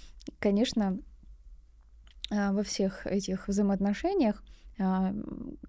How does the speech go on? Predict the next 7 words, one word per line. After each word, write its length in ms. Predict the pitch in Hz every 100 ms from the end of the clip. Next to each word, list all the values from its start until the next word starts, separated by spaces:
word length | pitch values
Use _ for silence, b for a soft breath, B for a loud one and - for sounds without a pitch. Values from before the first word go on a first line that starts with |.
| -
безусловно, 580 | 202 214 220 - 233 214
каждый 340 | 202 311 339 240
несет 360 | 214 - 190
ответственность, 720 | 190 - 180 - 185 180 -
но 80 | 196
если, 300 | 196 202 -
допустим, 560 | 185 190 202 - 185